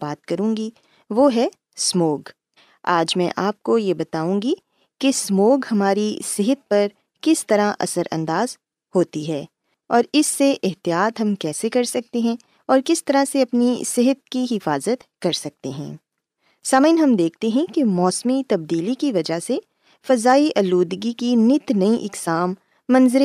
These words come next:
عام پر آ رہی ہیں اور اسموگ بھی انہی میں سے ایک ہے۔ اسموگ دھوئیں، دھند اور گرد کی آمیزش کو کہتے ہیں۔ پچھلے سال کی طرح رواں سال میں بھی اسموگ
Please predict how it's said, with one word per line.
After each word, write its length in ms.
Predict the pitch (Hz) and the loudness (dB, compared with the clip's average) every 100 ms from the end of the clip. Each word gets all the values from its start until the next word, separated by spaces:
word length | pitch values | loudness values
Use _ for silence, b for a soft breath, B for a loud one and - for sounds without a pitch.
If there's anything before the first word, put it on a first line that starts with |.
| 277 | 2
عام 260 | 175 185 214 | 2 2 2
پر 180 | 220 202 | 0 -2
آ 140 | 151 | -4
رہی 200 | 156 156 | -6 -8
ہیں 200 | 160 156 170 _ _ _ _ _ _ - | -8 -10 -14 _ _ _ _ _ _ -2
اور 120 | 175 | 0
اسموگ 420 | 170 - 175 190 | 0 0 2 2
بھی 220 | 226 226 359 _ _ - | 2 0 -2 _ _ 2
انہی 240 | 285 339 | 6 6
میں 140 | 349 320 | 6 4
سے 140 | 339 392 - | 0 -2 0
ایک 300 | 165 - 160 | 0 -2 -12
ہے۔ 120 | 143 160 _ _ _ _ _ _ | -12 -16 _ _ _ _ _ _
اسموگ 420 | - 202 185 220 320 - _ _ 196 | -4 2 4 4 0 -6 _ _ 0
دھوئیں، 400 | 233 294 320 320 | 4 4 4 2
دھند 380 | 196 196 220 269 _ _ _ _ | 2 2 2 0 _ _ _ _
اور 200 | 233 247 214 202 | 2 2 2 4
گرد 240 | 254 247 | 2 2
کی 340 | - 247 247 - | -4 -2 -2 -2
آمیزش 600 | 180 165 170 165 226 - | -2 0 0 -2 -2 -2
کو 200 | - 254 - - | 0 -4 -4 -4
کہتے 320 | 180 160 131 | -4 -4 -8
ہیں۔ 240 | 139 143 160 _ _ _ _ _ _ - | -8 -10 -14 _ _ _ _ _ _ -4
پچھلے 340 | 202 - 180 | -2 2 2
سال 300 | - 165 202 | 2 2 2
کی 160 | 220 233 | -2 -2
طرح 220 | 226 311 - - | 0 0 -4 -2
رواں 320 | 226 254 339 | 2 4 2
سال 380 | 359 202 170 220 | 2 0 2 2
میں 140 | 226 | 2
بھی 180 | 226 247 | 2 0
اسموگ 440 | 254 - 180 185 | -2 -6 -2 -2